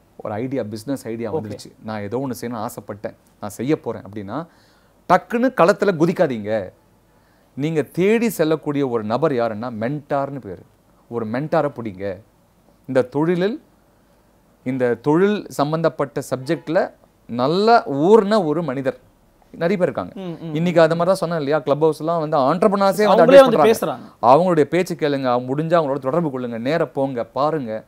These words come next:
Speaker 1: உங்க ஐடியாவை, பிசினஸ் பிளானை பிரசன்ட் பண்ணுங்க, ஷார்பன் பண்ணுங்க, கோடாரியை நன்றாக கூர்மையாக்கவும்.
Speaker 2: ஓகே.
Speaker 1: பண்ணதுக்கு அப்புறம் என்ன ஆகும்னா, பத்து ரவுண்டு டிஸ்கஷன் முடிச்ச உடனே சொல்லுவாங்க, "இது வேலைக்கு ஆகாது, முதல் ரவுண்ட்லயே கூட இது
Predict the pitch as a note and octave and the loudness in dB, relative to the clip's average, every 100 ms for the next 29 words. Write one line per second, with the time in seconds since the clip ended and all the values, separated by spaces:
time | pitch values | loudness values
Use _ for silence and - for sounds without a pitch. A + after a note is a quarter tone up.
0 | _ _ _ _ A#2+ A#2+ A#2+ E3+ F3+ D3 | _ _ _ _ -4 2 2 4 2 0
1 | B2+ B2+ E3+ D#3+ C3 C3 C#3+ B2+ D#3+ B2+ | -2 -6 -8 -8 -8 -8 -8 -8 -8 -8
2 | G#2+ F#2+ F2+ _ _ _ _ _ _ _ | -10 -12 -18 _ _ _ _ _ _ _
3 | _ - - C#3+ D3 - D3 C3+ A#2 G#2+ | _ -16 0 2 2 0 -4 -4 -6 -6
4 | F#2+ _ _ _ _ _ _ - C#3+ D3 | -10 _ _ _ _ _ _ -4 0 2
5 | C#3+ D3 C#3+ B2+ C3 C3 C#3+ C#3+ D3 D3 | 0 -2 -4 -4 -2 -2 -2 -4 -4 -2
6 | C3 A#2 G#2+ A2+ F2+ _ _ D#3 - D3 | -4 -4 -6 -8 -10 _ _ -20 -18 -18
7 | C#3+ C#3+ G3+ A3 D#3+ C#3+ G3 D#3+ F#3 D3+ | -8 -2 2 2 2 0 -2 -2 0 -2
8 | A#2+ D#3 - D3 D3 _ A#3 F3+ F3 A3 | -2 -6 0 0 0 _ 0 2 2 2
9 | D#3+ D3 - G3+ E3 C#3 C#3 C#3 E3 C#3+ | 0 -2 -4 -6 -6 -8 -8 -6 -6 -2
10 | D#3 D3 A#2+ - _ _ - A#2+ C3 C3 | 0 -2 -4 -12 _ _ -8 -4 -2 -2
11 | B2 D3+ C#3 B2 A#2 G#2 G2 F#2+ G#2 D3 | -2 -2 -2 -4 -4 -6 -6 -6 0 2
12 | F3+ D#3 D3 C#3 C3+ C#3+ E3 B2+ | 2 0 -2 -4 -2 -2 -2 -4